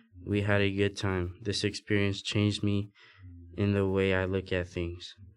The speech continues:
It made me more open-minded and made me realize who was fake and who was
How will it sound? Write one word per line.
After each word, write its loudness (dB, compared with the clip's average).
It 2
made 4
me 4
more 2
open-minded 2
and 2
made 2
me 4
realize 2
who 0
was 0
fake -2
and 0
who -4
was -2